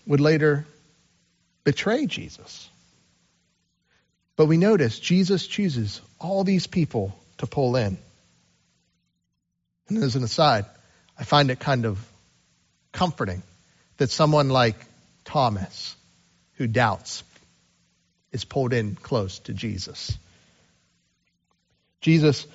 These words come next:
pulls together people that aren't likely. And friends, what I love about this picture,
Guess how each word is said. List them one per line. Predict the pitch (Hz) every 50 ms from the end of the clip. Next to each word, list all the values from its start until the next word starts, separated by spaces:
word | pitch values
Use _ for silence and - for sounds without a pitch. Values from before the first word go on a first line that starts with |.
| - _
pulls | - - 180 175 151
together | - 151 151 165 156 156 139
people | - 185 185 - 170 151
that | 143 135
aren't | 139 135 127 120 127
likely. | 123 143 143 160 151 - - 117 110 101 101 110 - _ _ _ _ _ _ _ _ _ _ _ _ _ _ _ _ _
And | - 143 127
friends, | - - 208 220 196 160 147 - - - - - - - - _
what | - 175 208
I | 196 175
love | 156 156 156 165 175 196 214 233 226 202 190 - 180
about | 180 165 165 160 - - -
this | 147 147 131 - -
picture, | - - 202 190 - - - 127 101 95